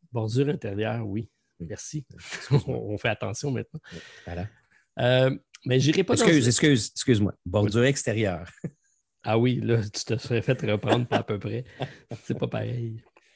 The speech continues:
Speaker 2: Excuse-moi, Martin.
Speaker 1: Je vais quand même y aller. Euh, j'irai pas avec Star Wars parce que j'aime beaucoup la, la thématique Star Wars. Euh, on l'a beaucoup vu. Puis je pense que tout le monde connaît à peu près tous les jeux de Star Wars, euh, qui sont encore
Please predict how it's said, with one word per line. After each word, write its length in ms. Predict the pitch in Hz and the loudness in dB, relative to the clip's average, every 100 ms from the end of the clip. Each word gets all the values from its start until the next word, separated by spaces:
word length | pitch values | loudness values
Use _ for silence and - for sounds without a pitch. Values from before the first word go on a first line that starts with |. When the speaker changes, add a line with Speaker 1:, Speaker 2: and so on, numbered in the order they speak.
| _ | _
Speaker 2:
Excuse-moi, 360 | - 127 107 98 | -6 -6 -4 -6
Martin. 300 | 98 - - - _ _ - - - - | -6 -8 -10 -10 _ _ -14 -12 -16 -12
Speaker 1:
Je 120 | 139 | -4
vais 80 | 165 | -2
quand 160 | - 285 | 0 2
même 120 | 370 | 2
y 60 | 233 | 4
aller. 280 | 160 214 196 | 2 2 2
Euh, 280 | 143 135 127 | 4 4 2
j'irai 240 | 120 147 | 0 0
pas 140 | 151 220 | 0 0
avec 180 | 240 | -2
Star 320 | - - 131 123 | -4 0 2 2
Wars 140 | 160 - | 0 0
parce 140 | 123 | -2
que 100 | - | 0
j'aime 180 | 120 156 | 4 6
beaucoup 220 | 170 - | 4 4
la, 160 | 175 135 | 4 4
la 140 | 127 | 4
thématique 340 | 120 131 120 143 | 2 0 0 -4
Star 260 | - 120 | -2 0
Wars. 440 | 120 139 175 190 127 | 2 2 0 0 2
Euh, 300 | 120 120 123 - - | 2 2 -2 -6 -2
on 160 | 120 | 2
l'a 160 | 123 127 | 4 4
beaucoup 400 | 131 147 196 165 | 4 4 6 6
vu. 340 | 127 165 208 - - _ | 6 6 4 0 -12 _
Puis 140 | - 127 | -8 -8
je 80 | - _ _ _ _ | -8 _ _ _ _
pense 180 | 139 131 | 0 2
que 80 | - | 0
tout 160 | - 135 | 0 4
le 60 | |
monde 240 | 123 147 131 | 4 4 4
connaît 340 | 139 131 139 | 4 4 2
à 60 | 131 | 0
peu 100 | 120 | -2
près 160 | 139 | -4
tous 160 | 131 135 | -4 -4
les 260 | 127 113 | 0 0
jeux 240 | 110 110 131 | 0 0 0
de 100 | 123 | -2
Star 300 | - 110 113 | -2 -2 0
Wars, 280 | 113 135 127 | 0 0 2
euh, 420 | 117 110 107 107 | 4 4 4 0
qui 80 | 104 | -2
sont 80 | - | -6
encore 480 | 110 143 180 180 - | -6 -4 -4 -4 -6